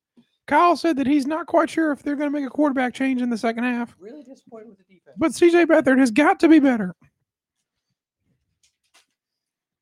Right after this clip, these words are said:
Speaker 1: Colin Hill will start the next game.
Speaker 2: Yeah, this is just a true Oktoberfest. It's good, though.
Speaker 1: Yeah, i-, it's, like, <clears throat> I'm kinda torn between, this is really,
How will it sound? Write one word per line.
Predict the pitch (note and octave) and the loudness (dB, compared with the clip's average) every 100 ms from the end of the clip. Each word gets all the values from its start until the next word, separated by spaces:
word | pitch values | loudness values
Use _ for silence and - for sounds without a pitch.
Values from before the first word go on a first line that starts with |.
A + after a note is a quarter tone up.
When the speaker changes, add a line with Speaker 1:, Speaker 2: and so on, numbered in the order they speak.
| _ _ _ _ _ _ - | _ _ _ _ _ _ -20
Speaker 1:
Colin | - - G#3+ | -16 -10 -6
Hill | A3+ D4 | -4 -4
will | G3+ C#4+ D#4 | -4 -6 -4
start | - D4 | -4 -2
the | C4+ | -4
next | C#4 C#4 | -6 -6
game. | D4+ C4 F#3+ - | -6 -6 -8 -12
Speaker 2:
Yeah, | A#3 B2 | -18 -16
this | D3+ | -16
is | E3 C#3+ | -18 -20
just | C#3 | -20
a | A#2 | -20
true | - B2+ | -18 -18
Oktoberfest. | A#2 - A#2 G#2+ _ G2 _ | -18 -20 -20 -20 _ -20 _
It's | B2 | -20
good, | - B2+ G2+ | -20 -20 -20
though. | F2+ G2+ _ | -20 _ _
Speaker 1:
Yeah, | - F3+ | -2 0
i-, | B2+ B2+ A2+ - | 0 -2 -6 -10
it's, | D3 - | -8 -6
like, | E3+ D3+ D3 - _ - - _ _ | -2 0 0 -2 _ -20 -20 _ _
<clears throat> | A#3 D#3 C#3+ _ _ - | -20 -20 -20 _ _ -8
I'm | D3 | -2
kinda | G3 G#3+ | 0 0
torn | D#3 D#3+ D3+ | 0 0 0
between, | C#3 - C3+ C3 A#2+ A2+ _ _ | 0 -2 -4 -4 -6 -12 _ _
this | D3+ F#3+ | -4 -2
is | D3 | -4
really, | A#2+ C3 D3 C3+ A2+ | -4 -4 -2 -2 -6